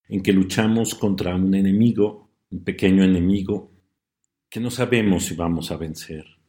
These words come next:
Y entonces, pensando en el tiempo y en la manera en que Thomas Mann mira el tiempo y lo entiende,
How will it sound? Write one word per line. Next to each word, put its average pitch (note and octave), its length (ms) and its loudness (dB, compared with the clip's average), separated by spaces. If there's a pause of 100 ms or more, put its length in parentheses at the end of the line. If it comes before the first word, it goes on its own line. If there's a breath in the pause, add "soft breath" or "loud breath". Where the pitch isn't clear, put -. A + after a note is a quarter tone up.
(380)
Y D3+ 80 -6
entonces, F3+ 600 0
pensando B2+ 520 2
en B2 80 4
el A#2+ 140 0
tiempo C3 380 2
y - 20 4
en E2+ 80 0
la E2 80 -2
manera G2 420 0
en G#2 140 -4
que F#2 80 -10
Thomas A2 400 -4
Mann A2+ 320 -2 (100)
mira G#2 520 2
el D#2+ 160 -18
tiempo D#2+ 640 -10
y F#2 80 -6
lo E2 100 -10
entiende, F2+ 760 -6